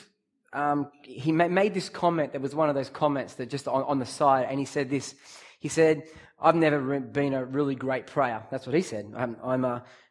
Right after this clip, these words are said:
not a great prayer." And, and when I heard that, I was like, "Awesome." Because if my hero in the faith isn't a great prayer, that means I'm not that bad after all. And if, and if he can do what he's doing without a heap of prayer, well, maybe I can do what I'm heap,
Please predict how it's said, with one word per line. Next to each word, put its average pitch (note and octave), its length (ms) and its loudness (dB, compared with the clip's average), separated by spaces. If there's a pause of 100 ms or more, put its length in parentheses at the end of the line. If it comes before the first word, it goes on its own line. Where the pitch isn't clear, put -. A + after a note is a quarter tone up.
(220)
not C3 280 0
a C3 40 -4
great A#2+ 280 -4
prayer." C#3 340 0
And, D#3 160 0
and F3 120 0
when B3+ 120 4
I B3+ 80 2
heard G3+ 300 0
that, B2 240 -6
I - 40 -8
was C#3 120 -6
like, C#3 240 2 (320)
"Awesome." G#3+ 400 0 (880)
Because F#3 420 2
if D#3+ 160 -6
my F3 140 6
hero A#3+ 380 4
in F3+ 80 2
the D#3 80 -2
faith F3+ 440 0
isn't D#3+ 240 -2
a D3 60 -4
great C#3 240 0
prayer, C#3 460 -2 (560)
that F3 120 0
means E3 460 -2
I'm D#3+ 80 -2
not D3+ 120 -2
that C#3+ 140 0
bad C#3 200 0
after D3 320 -2
all. - 240 -10 (640)
And E3+ 160 4
if, E3+ 140 2 (580)
and D#3+ 100 0
if E3+ 120 2
he A#3 100 0
can G#3 140 -2
do F3 120 6
what E3+ 160 4
he's F#3+ 140 0
doing D#3+ 220 0
without D3 280 0
a C3+ 40 -4
heap D#3 200 -4
of C#3+ 100 -12
prayer, D3+ 280 0
well, D3+ 100 -4
maybe D#3+ 300 -2
I D#3+ 80 2
can E3 160 -6
do D3 140 -8
what D3+ 160 -2
I'm C#3+ 100 -4
heap, D3+ 200 -8